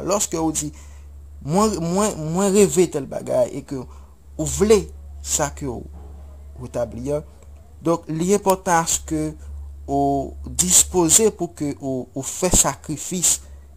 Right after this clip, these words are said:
Et le mot de sacrifice, c'est pas sacrifice qui, qui, qui est moral, là, non? Moi, moi, parler de effort que vous devez consentir pour que rêve ça que vous gagnez pour les matérialiser.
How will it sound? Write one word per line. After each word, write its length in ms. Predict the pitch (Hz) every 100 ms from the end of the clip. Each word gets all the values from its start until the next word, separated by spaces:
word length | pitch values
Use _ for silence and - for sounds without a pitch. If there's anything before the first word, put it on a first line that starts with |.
| - -
Et 120 | 120
le 120 | 123
mot 140 | 135 160
de 60 |
sacrifice, 500 | 160 117 113 - 170 -
c'est 120 | -
pas 160 | 110
sacrifice 560 | 85 - - 123 113 -
qui, 160 | - - -
qui, 120 | - -
qui 140 | - 113
est 40 |
moral, 500 | 123 120 127 127 98
là, 140 | 80 76 - -
non? 220 | 127 190 - - - -
Moi, 260 | 131 127 127 123
moi, 220 | 127 135
parler 260 | 147 165
de 220 | 151 135 131 -
effort 580 | 147 - 190 220 208
que 160 | - 165
vous 100 | 151
devez 240 | 135 147 214 220
consentir 580 | 170 156 135 - 240 233 - - - -
pour 160 | 160 156
que 240 | 156 147 143 139
rêve 240 | 196 190
ça 280 | 170 165 139
que 100 | -
vous 140 | 127
gagnez 480 | 123 131 131 135 185 202 - - -
pour 300 | - 147 147 127
les 400 | 120 127 123 - -
matérialiser. 1040 | 120 131 131 - 110 98 60 - - -